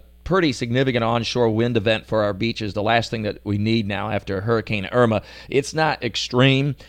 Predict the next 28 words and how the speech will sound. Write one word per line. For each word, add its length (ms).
uh, 220
but 180
it's, 180
it's 160
fairly 640
significant, 560
and 140
given 400
the 140
conditions 400
of 80
our 100
beaches, 460
we 80
just 180
don't 200
need 200
it, 140
so 180
it's 220
going 260
to 40
sort 220
of 60
add 220
insult 540
to 120
injury. 540